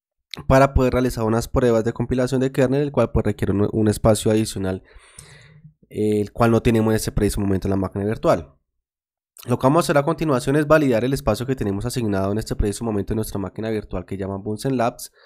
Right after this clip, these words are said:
Si nos damos cuenta en este momento también en la administración de medios de nuestra, de nuestro virtualizador, que en ese momento es VirtualBox, no importa el cual utilices, va a ser lo mismo.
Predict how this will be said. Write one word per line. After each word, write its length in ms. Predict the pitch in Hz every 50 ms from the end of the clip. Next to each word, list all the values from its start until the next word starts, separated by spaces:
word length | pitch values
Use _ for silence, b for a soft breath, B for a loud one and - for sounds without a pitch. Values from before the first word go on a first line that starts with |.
| b b b b b b b b _ _
Si 240 | _ - - - 123
nos 80 | 120
damos 240 | 113 117 123 139 139
cuenta 280 | - - 156 147 147 151
en 40 | 151
este 180 | 147 143 156
momento 320 | 147 139 117 104 98 117 -
también 380 | 135 120 110 104 101 101 - -
en 280 | 110 117 117 120 120
la 420 | 120 117 117 110 107 107 101 101 -
administración 540 | - - 107 107 98 95 - 101 95 95
de 80 | 101 110
medios 360 | 117 127 127 123 117 107 98
de 160 | 98 101 98
nuestra, 920 | 98 98 95 92 - - - 98 95 95 95 92 92 92 90 - - - _ _
de 120 | - 98 95
nuestro 880 | 98 95 95 - - 95 90 92 92 90 90 90 90 90 87 85 85 87
virtualizador, 840 | 104 104 101 - 120 117 123 131 123 143 135 127 131 139 139 - - _
que 80 | -
en 60 | 95 87
ese 100 | 98 110
momento 220 | 107 98 - 101
es 40 | 101
VirtualBox, 600 | 113 117 117 - 131 131 123 127 127 131 127 -
no 80 | 110 107
importa 380 | 107 - - 131 131 - 131
el 60 | 131 131
cual 140 | - 131
utilices, 520 | 127 127 - 131 127 127 127 135 143 143 127
va 120 | 110 98
a 60 | 98
ser 140 | - 113 110
lo 80 | 117 117
mismo. 360 | 127 120 98 101 123 143